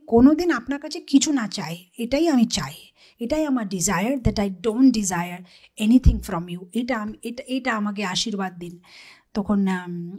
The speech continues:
নরসিংহদেব খুব খুশি, মানে, উ-, উ-, অবশ্য উনি অনেক কিছু দিয়েছে প্রহ্লাদকে, কিন্তু প্রহ্লাদের ভাবটা কত সুন্দর যে, "ভগবান, আমি আপনার কাছে, আম, কিছু চাই না, হ্যাঁ, just আমি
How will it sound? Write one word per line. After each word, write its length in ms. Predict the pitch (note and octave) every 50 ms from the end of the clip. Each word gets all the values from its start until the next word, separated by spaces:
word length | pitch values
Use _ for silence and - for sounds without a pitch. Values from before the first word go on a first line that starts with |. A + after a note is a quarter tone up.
| - A3
নরসিংহদেব 520 | G3+ G3+ G3+ G3 - - G#3 G3+ G3 G3 G3
খুব 280 | - - D#4+ E4 D4 -
খুশি, 380 | - - A3+ G#3 - - B3
মানে, 260 | A3+ G#3+ G3 G3 G3 G3
উ-, 160 | F#3+ G3 - G3+
উ-, 300 | G3 G3+ - - G#3+ - _ -
অবশ্য 300 | A3+ C4+ C#4 - - C4
উনি 260 | A3 F#3+ G3+ G#3 G3
অনেক 260 | F3 F3+ A3+ C4+ B3
কিছু 260 | - E4+ E4 D#4 D4+ A3+
দিয়েছে 380 | F#3+ G#3 A#3+ C#4+ C#4 - B3
প্রহ্লাদকে, 560 | - - F#3 F#3 F#3+ F3+ F3+ F3+ F3 - B3+
কিন্তু 260 | C#4+ - C4 A#3 A#3+ A#3
প্রহ্লাদের 360 | A3 G#3+ A3 B3+ B3 C4+ B3+ A3 F3+
ভাবটা 520 | F3 - - G3 G3 A#3 C#4+ D4 D4+ D4 D4
কত 160 | B3 A#3 A3+
সুন্দর 400 | G#3 - - G3 F#3+ F#3+ F#3+ F#3+ F#3 _ - - - - _ _ -
যে, 60 | G#3+
"ভগবান, 240 | F#3+ G3 G3 G#3 G#3
আমি 160 | G#3 G#3 G3+
আপনার 280 | F#3+ - - G#3 G3 -
কাছে, 300 | G3+ G3 - B3 D4+ D#4+ - - - - - - - -
আম, 720 | G3+ F#3+ F#3 F3 F3+ F3 F3 E3+ E3+ E3+ E3+ E3+ E3+ E3 - -
কিছু 260 | - C4 A#3+ - G#3+
চাই 260 | - G#3+ F#3+ E3+ F3
না, 180 | F3 E3+ E3 D#3+ - _ -
হ্যাঁ, 120 | F#3+ B3+
just 360 | D4+ B3 - G#3+ G#3+ - G#3+
আমি 260 | F#3 G3 B3+ E4 F4+